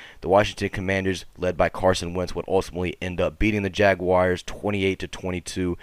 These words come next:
in what honestly was a pretty solid game by Carson Wentz. So hopefully, maybe Carson Wentz can find a home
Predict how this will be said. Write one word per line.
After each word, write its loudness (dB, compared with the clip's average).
in 0
what 6
honestly 4
was 0
a 2
pretty 0
solid 4
game -2
by 2
Carson 0
Wentz. -2
So -2
hopefully, 2
maybe -2
Carson 0
Wentz -2
can -4
find 0
a -2
home -2